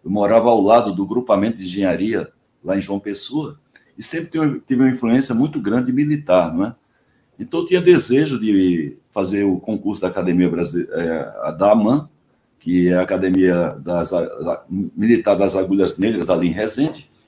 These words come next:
Ainda me inscrevi, só que, coincidentemente, o dia do concurso da aman foi o dia que eu fiz o vestibular também pra administração de empresas. Eu já fazia engenharia mecânica, resolvi também fazer graduação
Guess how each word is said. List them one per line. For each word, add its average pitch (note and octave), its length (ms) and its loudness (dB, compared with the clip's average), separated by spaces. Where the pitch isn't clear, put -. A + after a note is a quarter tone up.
Ainda D3 240 6
me E3+ 80 4
inscrevi, E3+ 560 4
só D#3 180 0
que, D3+ 140 -10
coincidentemente, C#3 1040 0
o B2 120 0
dia D#3 400 2
do G#2+ 300 4
concurso G#2+ 500 -4
da A#2+ 120 2
aman B2+ 280 4
foi C#3+ 200 -2
o D3 100 2
dia C#3+ 300 0
que D3 80 -10
eu C3+ 80 -6
fiz C#3 560 -2
o A2+ 100 -6
vestibular B2 600 6
também C#3 340 4
pra C3+ 180 0
administração A#2+ 540 -2
de C3+ 80 0
empresas. - 800 -2
Eu E2+ 60 -12
já A2+ 160 2
fazia F#2 800 2
engenharia F2+ 360 -2
mecânica, A#2+ 460 -4
resolvi G2+ 320 -6
também G2 240 -2
fazer F#2 260 -6
graduação G#2+ 760 -2